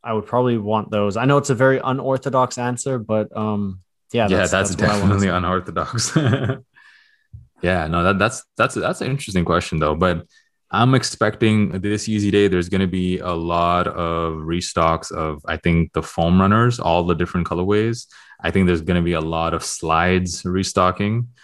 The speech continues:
Speaker 2: and, uh, definitely recent colorways of the three fifties. Um, yeah, the, you know, basically, l-, what, what else would you be expecting? I think, like, maybe the seven hundred V ones also, like, the bright
Speaker 1: Yeah.
Speaker 2: blue and flame
Speaker 1: Or maybe
Speaker 2: amber
Speaker 1: some
Speaker 2: colorway.
Speaker 1: five hundred highs as well, and the basketballs might restock.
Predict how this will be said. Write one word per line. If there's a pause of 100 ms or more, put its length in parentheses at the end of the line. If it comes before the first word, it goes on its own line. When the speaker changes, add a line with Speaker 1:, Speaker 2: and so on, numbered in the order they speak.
(240)
Speaker 2:
and,
uh,
definitely
recent
colorways
of
the
three
fifties.
Um, (160)
yeah, (100)
the, (320)
you
know,
basically,
l-, (160)
what, (560)
what
else
would
you
be
expecting?
I
think,
like,
maybe
the
seven
hundred
V
ones
also,
like,
the
bright
Speaker 1:
Yeah.
Speaker 2:
blue
and
flame
Speaker 1:
Or
maybe
Speaker 2:
amber
Speaker 1:
some
Speaker 2:
colorway.
Speaker 1:
five
hundred
highs
as
well,
and
the
basketballs
might
restock.